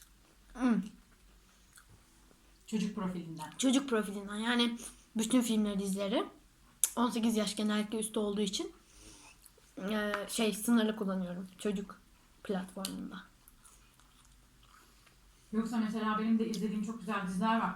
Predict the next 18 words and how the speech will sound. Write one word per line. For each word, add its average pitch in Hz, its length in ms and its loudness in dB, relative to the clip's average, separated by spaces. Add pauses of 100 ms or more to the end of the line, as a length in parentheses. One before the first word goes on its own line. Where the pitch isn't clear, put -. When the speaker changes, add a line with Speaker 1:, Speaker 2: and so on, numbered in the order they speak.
Speaker 2:
ama 262 300 -2
tabii 240 260 -4 (1080)
yetişkin. 202 560 -2 (1500)
Mesela 226 280 2
en 233 140 4
son 247 160 2
izlediğimde 233 600 2 (1120)
Benim 240 260 6
İçin 233 240 2
Öldüğü 220 220 2
izledim. 214 640 2 (640)
Muhteşem 226 1000 2
bir 190 160 0 (340)
diziydi 185 380 2
ya. 202 300 0 (540)
Hala 294 320 4
yeni 269 260 6
sezonunu 269 540 2